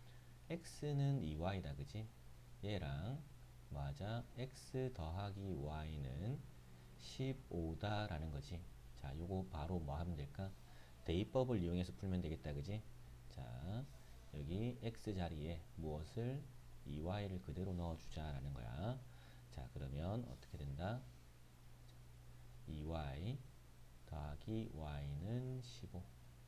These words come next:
자, 요거 계산해 주니까 삼 와이는 십오. 자, 그래서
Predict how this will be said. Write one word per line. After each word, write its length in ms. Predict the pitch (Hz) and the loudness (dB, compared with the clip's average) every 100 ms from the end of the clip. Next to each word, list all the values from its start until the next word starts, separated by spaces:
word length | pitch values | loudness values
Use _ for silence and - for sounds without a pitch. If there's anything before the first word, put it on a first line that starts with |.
| - - - - - - | -14 -16 -16 -14 -14 -8
자, 180 | 76 | -4
요거 200 | 78 90 90 | 0 0 0
계산해 360 | 73 82 80 | -2 -2 -2
주니까 680 | 71 76 71 - 65 - 131 - - - - - | -2 -4 -4 -4 -2 0 -2 -6 -12 -12 -12 -12
삼 400 | - - 90 92 | -6 2 4 4
와이는 640 | 85 85 80 78 92 123 127 | 6 6 6 2 4 4 2
십오. 440 | 127 - 90 92 - - - - - - - - - | -2 -2 -2 -4 -6 -10 -12 -12 -14 -14 -14 -14 -12
자, 160 | - 64 | -8 -8
그래서 540 | 67 64 90 107 127 | -6 -6 0 0 0